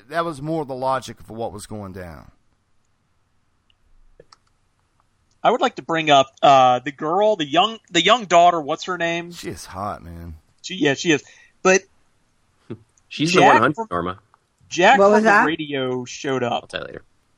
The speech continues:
Speaker 2: Jack from the radio showed up, who, and from what I saw on the show, she had about, what, two conversations with this guy, and he comes on and she's just like, Jack just knew who he was. He knew who she was.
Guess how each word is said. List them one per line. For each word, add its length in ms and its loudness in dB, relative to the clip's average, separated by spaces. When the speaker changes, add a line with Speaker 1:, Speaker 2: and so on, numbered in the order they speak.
Speaker 2:
Jack 360 4
from 140 -6
the 100 -2
radio 360 -2
showed 320 0
up, 240 4
who, 180 -4
and 260 -6
from 220 -2
what 120 4
I 120 6
saw 200 2
on 60 0
the 80 -8
show, 260 0
she 160 -8
had 160 2
about, 220 4
what, 180 0
two 260 -2
conversations 840 2
with 120 -4
this 160 -2
guy, 340 6
and 140 2
he 100 -2
comes 280 2
on 120 6
and 80 -6
she's 180 -8
just 180 -6
like, 180 0
Jack 680 2
just 180 -12
knew 140 -2
who 120 -4
he 80 -6
was. 520 4
He 240 -8
knew 180 -2
who 60 -4
she 220 -4
was. 520 4